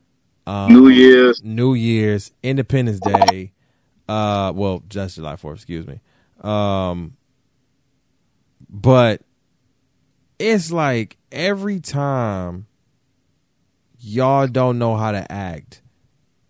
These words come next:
Speaker 1: And I'm not saying people, the crowd, right? I'm saying people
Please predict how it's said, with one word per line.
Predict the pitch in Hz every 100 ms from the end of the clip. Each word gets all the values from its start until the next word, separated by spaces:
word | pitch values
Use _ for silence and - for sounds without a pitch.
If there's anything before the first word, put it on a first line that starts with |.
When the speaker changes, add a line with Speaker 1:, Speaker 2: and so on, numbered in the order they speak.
| _ _ _ _ -
Speaker 1:
And | 147
I'm | 156
not | 151
saying | 143 135 107
people, | 101 160 147 98 90 92 -
the | 101
crowd, | - 135 110 80 67 -
right? | 90 90 80 _
I'm | 92 113
saying | - 117 104 104
people | - 117 - 113 107